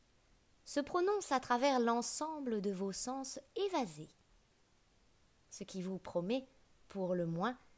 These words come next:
de ne plus vous penser dans le flou artistique, l'abstrait, ou encore de vous croire devoir rester évasive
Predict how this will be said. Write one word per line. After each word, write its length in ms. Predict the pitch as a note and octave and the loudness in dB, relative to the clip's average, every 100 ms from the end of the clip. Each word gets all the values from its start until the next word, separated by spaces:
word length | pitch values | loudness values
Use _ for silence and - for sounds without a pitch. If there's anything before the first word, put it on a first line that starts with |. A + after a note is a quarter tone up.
| - - | -18 -4
de 260 | G#3 C#4 D4+ | 4 6 6
ne 140 | F4 | 4
plus 240 | - A4+ F#4 | 2 2 4
vous 140 | A#3+ | 0
penser 500 | A3+ A3 G#3+ - G#3+ | 0 0 0 0 0
dans 160 | G3 F#3+ | 2 2
le 100 | C#4 | 0
flou 380 | - - A3+ C#4 - - | -2 -4 -6 -6 -6 -2
artistique, 800 | E3 - E4 - - A3 - - _ _ _ | -2 -2 -8 -8 -12 -14 -18 -20 _ _ _
l'abstrait, 680 | D3+ D#3+ A3 - - - G3+ A3 _ _ - | 0 2 2 0 -2 -4 -8 -10 _ _ -4
ou 120 | G#3+ | 2
encore 380 | G#3 G#3+ C#4+ C4+ | 2 6 6 6
de 80 | A3 | 2
vous 140 | F#3+ | -2
croire 360 | - A3+ C4+ A#3 | 0 4 4 4
devoir 340 | F#3 F3+ G#3+ | -2 0 0
rester 420 | G3 F#3+ - A3+ | 0 -4 -4 0
évasive 680 | G#3+ G#3 B3 A#3+ E4+ C4 F3+ | 2 4 2 2 0 0 -4